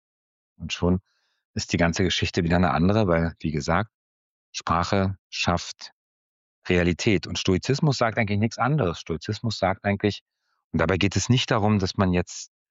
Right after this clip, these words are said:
gefühlslos wird oder dass man so eine emotionale, dass man emotional kalt wird und sagt, „Mir doch egal, was da in der Welt passiert.“ Darum geht es überhaupt nicht. Nein, aber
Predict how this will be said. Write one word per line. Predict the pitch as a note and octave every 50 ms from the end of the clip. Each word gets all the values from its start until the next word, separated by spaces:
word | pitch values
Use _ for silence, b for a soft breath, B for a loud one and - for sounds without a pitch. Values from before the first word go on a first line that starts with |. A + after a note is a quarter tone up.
| _ _ _ _
gefühlslos | - - - - C3+ E3+ F3+ - - A2 G2+ F#2+ - -
wird | F2+ F2+ F#2 F2+ F2 -
oder | F#2 E2+ E2+ D#2+ D#2+
dass | D#2+ E2+ E2 -
man | F#2 F2
so | E2 F2+
eine | F2 E2+ E2+ E2
emotionale, | D#2+ F2+ F2+ F#2 F#2 - - - F#2 E2+ E2 D#2+ E2 E2 E2+ E2 D#2+ - _ _ _ _ _ _ _ _
dass | - F#2+ D#2+ F2
man | F#2 F2+
emotional | F#2 F#2+ F#2+ - - F2+ F2 E2+ E2
kalt | - - - - F#2+ G#2+ C#3+ C#3+ -
wird | A#2 G#2 F2 F#2
und | E2+
sagt, | D#2 E2+ D#2+ - -
„Mir | F#2+ A#2 C3
doch | C#3+ C3 -
egal, | G2+ F2 E2 D#2 D#2
was | D#2 D#2 -
da | - F2
in | D#2+
der | D#2+ D#2
Welt | D#2 D#2+ D2+
passiert.“ | - - D#2 - - - D#2 - -
Darum | D#2 D2+ F#2+ G2
geht | F#2+ F#2+ -
es | - - -
überhaupt | G2+ F#2 D#2+ F#2 B2 C3 _ _ -
nicht. | D#2 C#2+ - - _ _ _ _ _ _ _ _ _ _ _ _
Nein, | - D#2 D2+ E2 F2 G#2 A2+ - B B B B B _ _ _ _ _
aber | F2+ F#2 F2+ F#2 F#2 F#2+ F2+